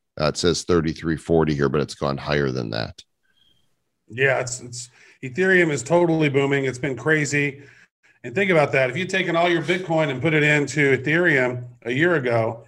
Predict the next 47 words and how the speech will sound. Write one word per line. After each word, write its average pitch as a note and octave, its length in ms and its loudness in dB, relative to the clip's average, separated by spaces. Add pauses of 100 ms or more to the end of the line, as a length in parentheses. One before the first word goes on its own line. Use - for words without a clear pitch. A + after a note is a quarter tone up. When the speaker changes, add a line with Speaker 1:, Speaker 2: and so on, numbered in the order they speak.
(120)
Speaker 2:
you'd C3+ 140 -8
be C#3 100 -4
happy C3 300 0
that B2 100 -2
you A2 80 -4
did C#3+ 180 -4
that. F#2+ 200 -6 (1300)
Speaker 1:
If D3 300 -2
only. G#2+ 600 0 (280)
Speaker 2:
Yeah, C#3 200 -2
some A3+ 180 0
people B3+ 160 2
are G3 100 4
saying G3+ 280 2
that, F#3 140 2
that E3 400 0
Ethereum E3+ 460 2
could D#3 120 -2
hit D#3 180 0
five D#3 260 2
thousand F3 400 0
soon. G#3 320 -2
Maybe E3 220 2
there's E3 160 2
gonna E3+ 100 0
be D#3+ 100 2
a C3+ 40 0
flippening E3+ 600 0
of, C#3+ 160 -6 (360)
of, B2 180 0
of B2 160 -4
Speaker 1:
Mm-hmm. - 160 -4
Speaker 2:
Ethereum D3+ 500 0
over C#3 160 2
Bitcoin D3 400 0
someday, E3+ 380 -2
you E3 80 -2
think? F3+ 200 -6 (560)
Speaker 1:
Well, C#3+ 340 2
I, G#2+ 280 0
I A#2 40 -2
think E3+ 220 -4
we're C#3 80 4
definitely G#2+ 560 0
in, F2+ 580 -4
you F2+ 160 2
know, E2 300 4